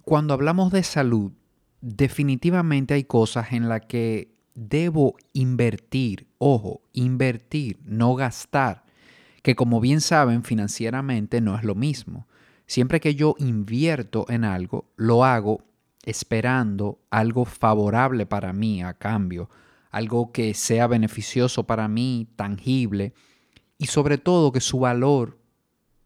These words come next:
crezca en el tiempo. Entonces, algunos ejemplos de cómo se ven esas inversiones, como hablamos, cuando hablamos de salud. Por ejemplo,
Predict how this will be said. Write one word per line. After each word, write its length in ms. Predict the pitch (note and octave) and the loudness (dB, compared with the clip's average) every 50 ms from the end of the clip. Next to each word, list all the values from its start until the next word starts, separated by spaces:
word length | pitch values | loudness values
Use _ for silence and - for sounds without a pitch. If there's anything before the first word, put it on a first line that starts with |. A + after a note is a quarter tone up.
| _ _ _ | _ _ _
crezca 640 | - - B2+ A#2 A#2 A2 - - - - - F#2 F2+ | -4 0 2 2 2 2 0 -4 -10 -10 -8 -6 -6
en 80 | F#2 F#2+ | -6 -6
el 160 | F#2 F#2 - | -6 -8 -10
tiempo. 540 | - - F#2+ F2+ E2 E2+ G#2+ G#2+ - - - _ _ _ _ _ _ _ _ _ _ _ _ _ _ _ _ _ _ | -10 -10 -10 -10 -10 -10 -12 -14 -18 -20 -20 _ _ _ _ _ _ _ _ _ _ _ _ _ _ _ _ _ _
Entonces, 540 | - B2 A#2+ - D#3 D#3 - F#3 F3 - - | -6 -2 0 0 0 0 0 -2 -2 -2 -2
algunos 480 | - C#3+ C#3+ C#3+ D#3 E3+ F#3+ G3+ - - | 0 0 0 2 2 2 2 2 2 0
ejemplos 540 | F#3+ E3+ F3 D#3+ C3+ A#2 A2 - A2 G#2+ A#2 | 0 0 2 2 2 0 0 -2 -2 -2 0
de 120 | A#2 G#2+ | -2 -2
cómo 240 | - B2 A#2+ C3 C#3 | 0 -2 -2 -2 -2
se 200 | C3 - - B2+ | -2 -2 -2 0
ven 260 | C3 C3 C3 B2 A2+ - | 0 0 0 0 -2 -2
esas 300 | A2+ A#2+ - - C3 C3 | -4 -6 -4 -4 -4 -4
inversiones, 760 | C#3 C3 B2 A#2+ G#2+ - - - D3+ C#3+ A2+ F#2+ G#2+ A2+ - | -4 -2 -2 -4 -4 -4 -4 -4 -2 -2 -2 -2 -4 -6 -4
como 280 | - G2+ G2+ G2+ F#2 | -2 -2 -2 -2 -2
hablamos, 460 | F2+ - G2 G2 G#2+ A2 A#2 A#2 - - | -2 -2 -2 -2 -2 -2 -4 -6 -8 -6
cuando 320 | - - G#2+ G2+ G#2 G2+ | -4 -2 -2 0 0 0
hablamos 380 | F#2+ F#2+ G#2 G2+ G2+ A#2 A2+ A#2 | 0 2 0 0 0 0 0 0
de 80 | B2 A#2+ | -2 -2
salud. 400 | A2+ - - A2 B2+ D3 C#3+ C3+ _ _ _ _ _ _ _ _ _ _ _ _ _ _ _ _ - - - - | -2 -2 -2 -2 -2 -2 -2 -4 _ _ _ _ _ _ _ _ _ _ _ _ _ _ _ _ -20 -20 -16 -8
Por 160 | - G2 F#2 F#2 | -4 -4 -4 -2
ejemplo, 500 | F#2+ A2 A#2+ B2 A2+ - G#2 G#2+ - | 0 0 2 2 2 0 -2 -2 -4